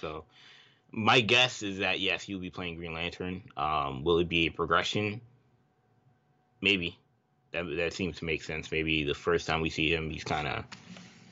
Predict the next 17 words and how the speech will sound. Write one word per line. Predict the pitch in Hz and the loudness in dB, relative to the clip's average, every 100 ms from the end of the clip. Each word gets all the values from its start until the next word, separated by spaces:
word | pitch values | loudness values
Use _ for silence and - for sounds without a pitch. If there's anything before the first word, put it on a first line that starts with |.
| - | 0
yeah, | 92 101 104 101 | 4 6 6 6
you | 98 92 | 4 4
know, | 87 85 87 85 82 | 2 2 2 0 -2
kinda | 80 87 82 | -4 -4 -2
doing, | 85 85 82 | -2 -2 0
maybe | 87 87 | 2 2
he's | 82 | -2
just | - | 0
regular | 90 87 87 | 2 4 4
Diggle, | 85 87 92 87 | 4 6 8 6
but | 78 | 6
as | 82 78 | 2 2
the | 80 | -2
episodes | 78 87 78 | 0 -4 0
go | 87 | 2
on | 85 87 85 | 4 4 2
until | 78 87 80 78 | 2 2 2 -2